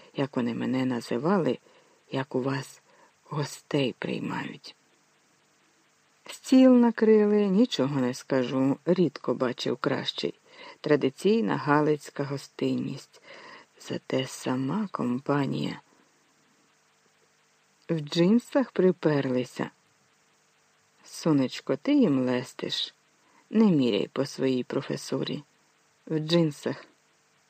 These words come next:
у спортивних штанях, куртках і футболках. Правда, з цепурами. Все честь по честі. Хто старший, в того грубша.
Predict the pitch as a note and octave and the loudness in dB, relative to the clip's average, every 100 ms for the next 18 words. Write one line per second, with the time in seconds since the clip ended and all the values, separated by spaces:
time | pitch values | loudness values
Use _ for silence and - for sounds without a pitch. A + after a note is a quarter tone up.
0 | - A3 - A#3+ G#3+ - A#3 G#3+ G3+ - | 0 0 4 4 4 6 4 6 2 -2
1 | - - G#3+ F3+ C#3 C3+ - A#3 A3 - | -2 2 4 4 2 -2 4 4 6 -2
2 | C#3 E3 D#3+ F#3 D#3 D#3+ D#3 D3 C#3+ D3 | -2 -2 0 0 2 2 4 4 -2 -6
3 | - _ _ _ _ _ _ - - - | -10 _ _ _ _ _ _ -20 -18 -2
4 | D#3 G3 G3 G3+ - C#3 - C#3+ D#3+ D#3 | 2 2 2 -2 0 0 2 2 6 6
5 | C3+ B2 - _ - - - - E3 A3 | 4 0 -6 _ -20 -20 -20 0 0 2
6 | - C#3 D#3 - - D#3+ - C3+ B2+ B2+ | 0 0 0 -2 -4 -4 -2 -2 -2 -4
7 | - A2+ - - C3 - - C#3+ F#3 - | -6 -6 -6 -6 -8 -6 0 0 0 0
8 | G#3+ G#3+ - - - - F#3 A#3+ G3 C3+ | 0 -2 -10 -20 -18 4 6 6 4 -2
9 | - C#3 C#3 - - C#3 | 0 2 2 -4 -4 -6